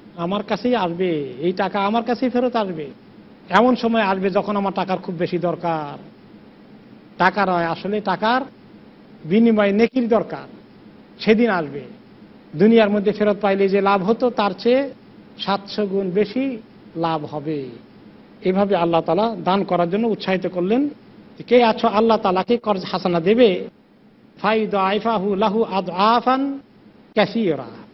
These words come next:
তাকে আল্লাহ তাআলা বহুগুণ বাড়িয়ে দেবেন। তাহলে এখানে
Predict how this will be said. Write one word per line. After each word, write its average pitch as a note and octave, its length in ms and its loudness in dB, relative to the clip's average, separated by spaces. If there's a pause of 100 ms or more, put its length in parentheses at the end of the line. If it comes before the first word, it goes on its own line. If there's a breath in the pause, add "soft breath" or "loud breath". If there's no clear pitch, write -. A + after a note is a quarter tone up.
(280)
তাকে F#3 240 2
আল্লাহ G3+ 220 2
তাআলা G3 140 0
বহুগুণ C4 680 4
বাড়িয়ে G3 320 4
দেবেন। C3+ 260 -4 (800)
তাহলে G3 180 4
এখানে A3+ 600 2